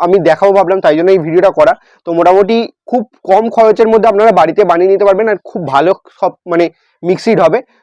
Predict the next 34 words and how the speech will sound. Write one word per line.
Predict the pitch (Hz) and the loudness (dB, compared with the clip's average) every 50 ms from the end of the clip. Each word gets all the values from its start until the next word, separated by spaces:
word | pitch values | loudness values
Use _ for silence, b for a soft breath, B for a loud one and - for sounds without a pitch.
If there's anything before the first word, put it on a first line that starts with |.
| _ - | _ -14
তো | 175 170 - | -12 -8 -6
কি | 202 196 - | -6 -6 -2
কি | 233 240 233 | 0 2 2
ইউজ | 226 240 220 - - | 2 0 0 0 -2
করছি | 240 240 - 240 | -2 0 0 -2
আপনাদের | 185 214 214 220 | 0 0 2 2
একবার | 214 226 208 175 | 2 2 2 0
দেখে | 185 165 202 | -2 -2 -2
দিচ্ছি, | 175 160 208 | -2 -2 0
একবার | 180 214 - - | 0 0 -2 -2
সামনে | 208 165 180 196 202 | -2 0 2 2 2
নিয়ে | 202 202 - | 2 2 2
চলে | 196 175 180 | 0 -2 -2
আসো | 170 202 - | -4 -4 -6
ক্যামেরাটা। | 175 170 170 175 180 175 214 226 _ _ _ _ _ _ _ _ _ _ _ _ _ b b b b b b b b 139 | -4 -2 -2 -2 -2 -4 -4 -6 _ _ _ _ _ _ _ _ _ _ _ _ _ b b b b b b b b -8
আচ্ছা, | - - 139 - 165 | -6 -6 -4 -2 -2
প্রথমেই | 185 - 233 240 247 240 214 | 0 0 2 2 4 4 2
এখানে | 214 226 226 233 208 | 2 2 0 2 2
দেখে | 214 196 233 | 2 2 2
নিন, | 240 240 220 | 2 4 4
এই | 190 190 | 4 2
যে | 233 240 _ - 160 | 0 -2 _ -12 -10
একটু | 147 - 190 185 180 165 | -2 2 2 2 2 2
ভালো | 165 165 165 | 0 0 0
করে | 175 185 180 175 | 0 -2 -2 -2
দেখিয়ে | 165 - 196 202 | -4 -4 -4 -4
দাও, | 240 247 _ _ _ _ _ _ _ _ - 143 | -4 -6 _ _ _ _ _ _ _ _ -16 -10
এখানে | 165 185 196 202 180 147 139 | -6 -2 0 0 0 0 -2
বিগ | 185 208 180 175 185 | -2 -2 -2 -2 -2
ডিলাক্সটা | 196 202 220 - - - 247 233 214 | 0 0 0 -2 -2 0 0 2 2
রয়েছে, | 202 196 - 220 190 165 | 2 2 2 2 0 0
দেখে | 147 - - | 0 0 0
নিন | 190 185 175 160 | 0 0 0 -2
একদম। | 165 202 | -4 -6